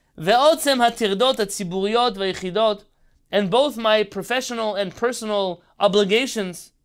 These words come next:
V'ner Nosaf Havarat Hadira Mimakom. There are some spelling mistakes. I typed this up yesterday and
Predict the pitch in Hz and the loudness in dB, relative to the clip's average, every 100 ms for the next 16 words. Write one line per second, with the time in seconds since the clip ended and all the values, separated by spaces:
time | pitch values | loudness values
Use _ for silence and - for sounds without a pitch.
0 | _ _ _ _ _ _ 147 180 208 262 | _ _ _ _ _ _ -8 -4 0 0
1 | 254 202 240 240 196 180 180 208 233 196 | 0 -4 0 0 0 -2 2 2 2 0
2 | 165 175 208 202 175 _ _ _ 170 185 | -6 0 2 2 0 _ _ _ -6 -4
3 | 175 220 214 170 180 170 196 185 180 175 | 0 0 -2 -6 -10 -6 -8 -6 -8 -8
4 | 165 175 185 156 147 143 156 156 139 151 | -10 -10 -10 -10 -10 -10 -12 -12 -12 -12
5 | 139 147 127 147 147 135 | -10 -12 -8 -8 -8 -10